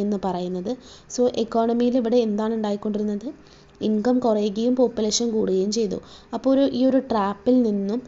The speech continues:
നമ്മൾ പുറത്തു വരാൻ വേണ്ടി the trap works between the K and L. അപ്പോൾ ഈ ട്രാപ്പ് എന്ന് പറയുന്നത് കെയിൻ്റെയും എല്ലിൻ്റെയും ഈ ഇടയിലുള്ള ഈ ഒരു ഗ്യാപ്പിലാണ് നടന്നുകൊണ്ടിരിക്കുന്നത്. അപ്പോൾ ഈ ഒരു ട്രാപ്പ്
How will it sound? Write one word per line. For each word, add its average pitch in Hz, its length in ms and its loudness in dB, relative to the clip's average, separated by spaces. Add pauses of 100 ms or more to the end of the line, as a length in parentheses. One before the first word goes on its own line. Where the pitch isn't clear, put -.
(260)
നമ്മൾ 247 260 4
പുറത്തു 208 380 0
വരാൻ 190 260 2
വേണ്ടി 185 220 2
the 233 140 -4
trap 240 220 2 (120)
works 226 240 0
between 233 500 0
the 262 80 2
K 240 180 0 (120)
and 190 180 -2
L. 190 100 0
അപ്പോൾ 208 160 -4
ഈ 240 40 0 (420)
ട്രാപ്പ് 196 340 -4
എന്ന് 254 140 2
പറയുന്നത് 247 340 2 (500)
കെയിൻ്റെയും 220 540 4
എല്ലിൻ്റെയും 233 420 2
ഈ 240 60 0 (100)
ഇടയിലുള്ള 208 480 2 (100)
ഈ 233 120 2
ഒരു 233 180 2
ഗ്യാപ്പിലാണ് 214 500 0
നടന്നുകൊണ്ടിരിക്കുന്നത്. 185 800 -2 (420)
അപ്പോൾ 247 200 0 (120)
ഈ 262 120 4
ഒരു 285 160 6
ട്രാപ്പ് 226 360 0